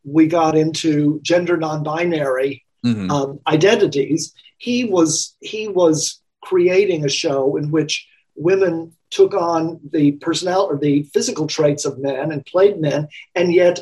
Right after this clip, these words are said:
Speaker 1: also made you aware that they were women
Speaker 2: Mm-hmm.
Speaker 1: as well. And, um, he also introduced, uh, to American audiences, uh, the British playwright, uh, Carol Churchill
Speaker 2: Yes.
Speaker 1: with Cloud Nine
Speaker 2: Yes.
Speaker 1: off Broadway.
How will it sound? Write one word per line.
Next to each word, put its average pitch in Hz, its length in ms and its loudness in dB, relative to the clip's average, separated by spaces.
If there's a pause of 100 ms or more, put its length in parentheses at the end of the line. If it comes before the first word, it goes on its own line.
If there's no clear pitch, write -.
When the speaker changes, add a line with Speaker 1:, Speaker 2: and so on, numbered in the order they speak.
Speaker 1:
also 170 640 2
made 156 320 0
you 165 100 0
aware 147 320 2
that 139 160 -6
they 147 120 0
were 135 160 2
women 156 500 -6 (180)
Speaker 2:
Mm-hmm. 101 260 -2
Speaker 1:
as 143 100 -8
well. 190 400 0 (520)
And, 175 320 2
um, 170 380 2 (640)
he 214 220 2
also 202 400 4
introduced, 151 800 0 (120)
uh, 143 320 -4 (200)
to 147 280 4
American 143 360 0
audiences, 131 800 -2
uh, 139 140 0
the 147 120 -2
British 202 420 2
playwright, 139 560 2 (100)
uh, 143 120 -6
Carol 147 320 2
Churchill 151 720 -2 (200)
Speaker 2:
Yes. 120 160 4
Speaker 1:
with 156 200 2
Cloud 160 320 2
Nine 202 460 -4
Speaker 2:
Yes. 95 560 0
Speaker 1:
off 151 200 0
Broadway. 190 400 2